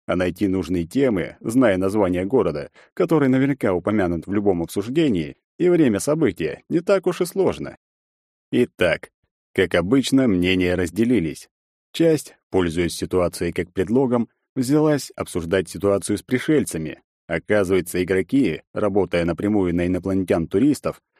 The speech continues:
перестали выполнять городские квесты. Каким-то образом — это обвалило бюджет города, и денег на нормальную стражу теперь нет. Ещё пара десятков человек активно обсуждали исключительно женские достоинства Марии.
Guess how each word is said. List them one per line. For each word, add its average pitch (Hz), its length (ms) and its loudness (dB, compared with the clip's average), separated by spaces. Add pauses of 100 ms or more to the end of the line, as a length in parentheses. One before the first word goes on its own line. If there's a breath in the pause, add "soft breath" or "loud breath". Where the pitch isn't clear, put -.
(160)
перестали 147 540 2
выполнять 90 540 0
городские 98 520 -2
квесты. 117 640 0 (100)
Каким-то 92 460 -2
образом — 90 520 -2 (240)
это 165 280 2
обвалило 101 460 2
бюджет 90 400 0
города, 90 520 -2 (360)
и 147 120 2
денег 151 420 2
на 95 80 -2
нормальную 90 460 0
стражу 92 400 -4
теперь 117 300 0
нет. 123 380 0 (460)
Ещё 143 360 0
пара 139 280 2
десятков 120 500 0
человек 120 520 0
активно 101 520 -2
обсуждали 95 600 -2
исключительно 98 680 -4
женские 87 420 -2
достоинства 92 600 -2
Марии. 120 420 0